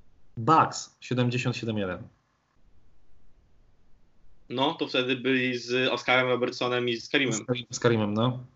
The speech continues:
Speaker 2: No to też spoko. E, sześć sześć sześć siedem to jest Philadelphia seventy sixers z Wiltem, który wtedy chyba w ogóle bił jakieś rekordy wszystkie.
Speaker 1: Mm, no możliwe.
Speaker 2: No.
Speaker 1: I teraz następna baweczka ma tam Warriorsów, Chicago to co zawsze, Lakersów, tych,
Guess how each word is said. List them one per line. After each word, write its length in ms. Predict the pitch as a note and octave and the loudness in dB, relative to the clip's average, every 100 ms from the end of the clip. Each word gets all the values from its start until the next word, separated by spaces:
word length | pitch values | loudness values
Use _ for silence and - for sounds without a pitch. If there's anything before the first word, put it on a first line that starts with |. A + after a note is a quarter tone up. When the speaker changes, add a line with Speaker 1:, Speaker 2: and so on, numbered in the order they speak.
| _ - | _ -12
Speaker 2:
No 120 | A#2 | -10
to 120 | A2+ | -6
też 180 | - C#3 | 2 2
spoko. 380 | - G#2 - - - - | 2 -6 -8 -14 -16 2
E, 380 | A#2+ B2+ C3 C3 D3 _ - | 6 8 8 6 2 _ 0
sześć 260 | - D#3+ D#3 | 4 4 4
sześć 220 | D#3+ D#3+ | 4 4
sześć 220 | - D3+ - | 4 2 4
siedem 440 | C3+ D3+ F3+ F#3 _ | 4 4 2 -4 _
to 100 | - | -2
jest 200 | C3+ C#3+ | 0 0
Philadelphia 520 | - C#3 C3+ D3 C#3+ | -2 -2 4 4 2
seventy 340 | B2+ C3+ C3 C3 | -2 -4 -6 -8
sixers 360 | C#3+ C#3 A#2 A2 | -8 -4 -4 -4
z 120 | A#2 | -2
Wiltem, 400 | C3 B2+ A2 G#2+ _ _ - | 0 0 -2 -6 _ _ -6
który 220 | A#2+ A2 | -2 0
wtedy 200 | A#2+ A#2+ | 0 0
chyba 440 | A#2 A2+ A2+ A2+ - G#2 - A#2 | 2 2 2 0 -4 -10 -14 -12
w 20 | |
ogóle 240 | A2+ A2 | -2 -2
bił 120 | G#2+ | -2
jakieś 160 | G2 - | -6 -8
rekordy 300 | A#2 A2 A2 | -10 -8 -10
wszystkie. 300 | - - A2 _ - - - | -12 -16 -18 _ -20 -18 -8
Speaker 1:
Mm, 140 | A#2+ G#2+ - _ _ | -6 -6 -8 _ _
no 100 | A#2+ | -2
możliwe. 480 | B2 A#2+ A#2 G#2+ F#2+ - _ _ - | 2 2 2 0 -2 -10 _ _ -16
Speaker 2:
No. 120 | A#2 A2+ | -6 -2
Speaker 1:
I 80 | |
teraz 340 | B2 B2 - - | 2 2 0 -2
następna 440 | A#2+ A#2 B2 A#2+ | -2 2 2 4
baweczka 420 | A#2 A2+ A2+ - | 4 4 4 2
ma 160 | A2+ G#2+ | 2 2
tam 260 | G#2 G#2 G#2 | 0 0 2
Warriorsów, 720 | A2 B2 B2+ - A#2 A2+ - | 6 6 6 2 2 0 -6
Chicago 400 | - G#2+ A2+ A2+ | -4 2 2 2
to 100 | A2+ | 0
co 160 | G#2+ A2 | 0 2
zawsze, 340 | G#2+ - G#2+ | 2 2 0
Lakersów, 680 | G2+ G2+ G#2 G#2 A2 - - | 2 2 2 2 0 0 -8
tych, 140 | G#2 | -4